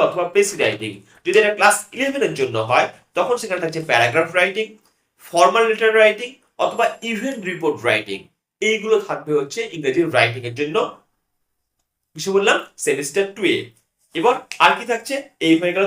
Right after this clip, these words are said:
তোমাদের টোটাল সিলেবাস। তাহলে টোটাল সিলেবাস এদিকে হলো চল্লিশ, সেমিস্টার ওয়ান এ চ-, চল্লিশ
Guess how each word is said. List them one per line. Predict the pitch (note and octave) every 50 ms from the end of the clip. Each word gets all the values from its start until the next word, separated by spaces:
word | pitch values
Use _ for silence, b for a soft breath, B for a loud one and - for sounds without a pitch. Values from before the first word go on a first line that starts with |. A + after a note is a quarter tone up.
| G3
তোমাদের | F3 D#3+ D#3+ G3 G3 - -
টোটাল | D#3+ D3 C#3+ D3+ D3 C#3+ C#3 -
সিলেবাস। | - C3 A2+ G#2+ - D#2+ C#2+ - - - - _ _ _ _ _ -
তাহলে | - D3+ D#3+ D#3+ E3
টোটাল | F3+ F3+ G3 G3+ G3 G3
সিলেবাস | G3 F3+ F3 F3+ F#3 F#3 - D#3
এদিকে | D3 D3 C#3 C#3+ C#3+
হলো | C#3+ C3 C3 B2+ -
চল্লিশ, | E3+ E3+ E3+ - E3 - - - _ _ _ _ - - -
সেমিস্টার | D#3 D3 C3+ B2+ - - B2+ A#2+ A#2
ওয়ান | A#2+ C#3 D#3+ F#3+
এ | G3+ G3
চ-, | - - _ _ _ _ _ _ _ _ -
চল্লিশ | F#3+ F#3 F#3+ F#3+